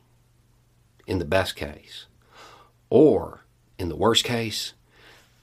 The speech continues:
that in one of the first really visible public tests of your ideology, of your school of thought, that it failed miserably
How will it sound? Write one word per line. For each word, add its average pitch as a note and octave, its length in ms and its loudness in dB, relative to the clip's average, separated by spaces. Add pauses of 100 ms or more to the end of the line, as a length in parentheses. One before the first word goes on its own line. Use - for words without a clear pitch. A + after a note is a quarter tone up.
(380)
that F#2+ 240 -4
in F#2 220 -6
one A2 120 0
of F#2 100 -8
the F2 100 -6
first - 480 -2
really G#2+ 320 -2
visible G2 560 -4 (200)
public G#2+ 360 -2
tests - 640 -4 (540)
of A#2 180 4
your B2 180 -2
ideology, G#2 600 -2
of B2 220 2
your A#2+ 100 0
school A2+ 280 -2
of F2+ 100 -4
thought, A2+ 420 -2 (1400)
that F2 160 -4
it D#2+ 120 -14
failed F#2 420 -2
miserably D2 640 -8